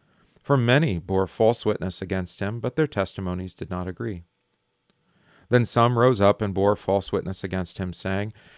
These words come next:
"We heard him say, 'I will destroy this temple made with hands, and within three days I will build another made without hands.'" But not even then did their testimony agree. And the high priest stood up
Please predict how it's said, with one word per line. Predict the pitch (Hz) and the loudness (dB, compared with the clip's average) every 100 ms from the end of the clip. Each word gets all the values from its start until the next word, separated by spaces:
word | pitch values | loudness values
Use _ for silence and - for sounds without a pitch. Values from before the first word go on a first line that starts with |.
| _ | _
"We | 202 214 | 2 4
heard | 185 | 4
him | 123 110 | 2 2
say, | 139 139 127 | 6 6 6
'I | 117 | 4
will | 110 107 | 2 2
destroy | 101 - 120 131 | 0 4 6 6
this | 110 - | 4 -2
temple | 117 123 95 98 110 - - | -4 -2 -2 -2 -6 -16 -6
made | 98 101 | 0 0
with | 95 87 | 0 -2
hands, | 117 107 95 113 | 0 0 -2 -4
and | 90 92 | -4 -2
within | 92 101 92 | -2 -2 -4
three | - 107 | -2 0
days | 101 101 95 - | 2 2 2 -2
I | 92 | -4
will | 90 | -2
build | 90 95 90 - | 2 2 0 -4
another | 90 98 123 85 95 _ - 107 | -2 0 2 0 -4 _ -8 0
made | 107 95 - - | 2 2 -2 -4
without | 92 90 110 92 | 0 4 2 2
hands.'" | 82 98 - _ _ _ _ _ _ _ _ - _ | -4 -4 -10 _ _ _ _ _ _ _ _ -20 _
But | 107 110 110 | -2 0 0
not | 123 143 | 0 0
even | 117 113 120 | -2 -2 -2
then | 92 92 85 | 0 0 0
did | 85 82 | -4 -4
their | 95 | -4
testimony | - 85 - 85 82 80 82 | -6 -8 -6 -6 -4 -4 -6
agree. | 95 98 107 76 _ _ _ _ _ _ _ _ _ _ _ _ _ _ _ - _ _ _ - | -10 -8 -8 -10 _ _ _ _ _ _ _ _ _ _ _ _ _ _ _ -20 _ _ _ -4
And | 107 | 2
the | 101 | 4
high | 117 | 4
priest | - 98 - | 4 0 2
stood | - 110 | 2 4
up | 104 - | 4 0